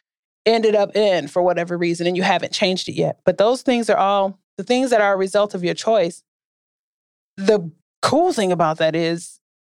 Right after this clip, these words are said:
you chose it. So what that means is right now you can choose something different. <laughs> So that's when I started asking, "What do you want?" And it was interesting because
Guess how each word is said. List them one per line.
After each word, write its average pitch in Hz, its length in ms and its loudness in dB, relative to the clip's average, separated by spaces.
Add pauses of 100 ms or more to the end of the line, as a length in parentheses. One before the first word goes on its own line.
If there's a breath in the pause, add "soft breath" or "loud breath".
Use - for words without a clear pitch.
(240)
you 208 240 -2
chose 220 380 0
it. - 180 -14
So 196 160 0
what 202 160 2
that 170 140 2
means 196 240 -2
is 165 120 -4
right 180 160 2
now 185 140 0
you 180 160 -2
can 160 120 -8
choose 175 220 -8
something 160 280 -8
different. - 340 -6
<laughs> - 420 -6 (720)
So 277 200 2
that's 269 380 0
when 302 100 4
I 277 100 0
started 214 300 2
asking, 185 440 -2
"What 202 260 -2
do 208 100 -4
you 196 180 -4
want?" 208 640 -6 (580)
And 240 100 2
it 226 120 0
was 208 180 -2
interesting 277 480 -2
because 202 380 0